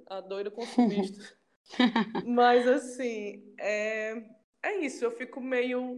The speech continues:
Speaker 1: na dúvida. E quanto ao que a, a relação, né, que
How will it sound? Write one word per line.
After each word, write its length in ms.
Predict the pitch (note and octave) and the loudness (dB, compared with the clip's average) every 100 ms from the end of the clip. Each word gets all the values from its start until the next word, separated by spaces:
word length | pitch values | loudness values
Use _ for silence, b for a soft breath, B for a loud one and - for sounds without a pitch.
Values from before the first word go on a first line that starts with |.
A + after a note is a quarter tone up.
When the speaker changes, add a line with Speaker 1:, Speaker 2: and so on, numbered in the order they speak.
| B3 | -6
Speaker 1:
na 180 | A#3+ | -6
dúvida. 600 | C4+ B3+ B3 F3+ G3 F#3 F3+ _ _ b b _ | -6 -8 -10 -10 -14 -14 -16 _ _ b b _
E 160 | B3+ C4 C4 | -4 -4 -4
quanto 560 | C#4+ D4 D#4+ D#4 D4+ | -2 -2 -2 -4 0
ao 300 | C4+ B3 B3 | 2 2 0
que 600 | - A3+ G#3+ G#3 G3+ G3+ G3+ | -6 -12 -10 -8 -10 -12 -6
a, 480 | G3+ G3 F#3 - G3 | -4 -2 -4 -6 -6
a 40 | |
relação, 580 | F#3+ F#3 F#3 - G#3+ G#3 | -4 -4 -4 -4 -6 -4
né, 160 | F#3 | -4
que 640 | F3+ - G3 F#3 F3+ E3+ | -6 -12 -20 -18 -18 -20